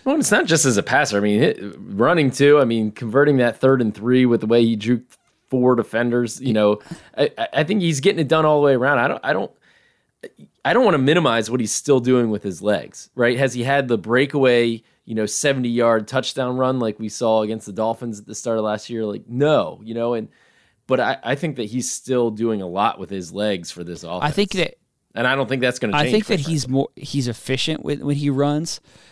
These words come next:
Speaker 2: It's almost like, I don't know, it, it's, <laughs> it's, it's almost like the inverse of what we had seen previously in his career. Like, he, he's been such a dynamic runner throughout his career,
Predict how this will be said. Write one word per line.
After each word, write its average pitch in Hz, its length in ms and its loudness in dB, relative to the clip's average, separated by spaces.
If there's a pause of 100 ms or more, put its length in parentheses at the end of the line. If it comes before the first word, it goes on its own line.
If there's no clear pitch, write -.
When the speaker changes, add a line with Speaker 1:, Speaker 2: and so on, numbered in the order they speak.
(120)
Speaker 2:
It's - 160 -2
almost 208 280 2
like, 143 300 2 (680)
I 123 100 0
don't 113 120 -4
know, 101 200 0
it, 113 140 -6 (800)
it's, - 200 -6 (100)
<laughs> - 80 -20
it's, - 400 0 (300)
it's 160 220 -2
almost 214 280 2
like 156 180 2 (120)
the 135 240 2
inverse 139 380 2
of 113 120 -2
what 135 140 2
we 131 140 0
had 120 100 -4
seen 120 220 -4
previously 123 580 -2
in 107 60 -6
his 104 120 -6
career. - 420 -10 (400)
Like, 123 260 0 (640)
he, 143 320 -2
he's 135 240 2
been 143 140 0
such - 300 0
a 147 60 -4
dynamic 123 540 0
runner 120 360 0
throughout 120 360 0
his 110 120 -2
career, 98 480 -8